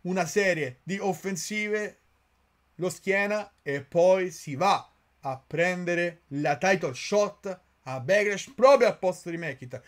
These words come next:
che però ha perso soltanto ancora una volta per Mac-, per Punk che è diventato l'incubo. Punk è diventato l'incubo di Drew McIntyre. Io sono curioso di vedere quando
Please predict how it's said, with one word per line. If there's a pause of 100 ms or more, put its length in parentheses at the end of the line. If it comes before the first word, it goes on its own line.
(160)
che
però
ha
perso
soltanto
ancora
una
volta
per
Mac-,
per
Punk
che
è
diventato
l'incubo. (560)
Punk
è
diventato (160)
l'incubo (100)
di
Drew
McIntyre.
Io
sono
curioso
di
vedere
quando